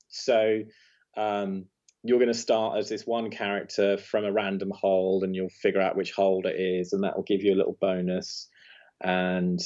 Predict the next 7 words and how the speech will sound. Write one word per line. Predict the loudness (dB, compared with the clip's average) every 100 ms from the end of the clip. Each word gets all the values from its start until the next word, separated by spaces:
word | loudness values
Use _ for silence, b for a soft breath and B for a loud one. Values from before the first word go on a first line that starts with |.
| -6 0
um, | 2 4 2 0 -2
you | -4 -4 _ _ 0
get, | 4 4 2 -14 -12 -14 _ -2
you | 0
know, | 0 -2
paid | -2 4 4 4 -2 -8 -2
to, | 2 2 2 -2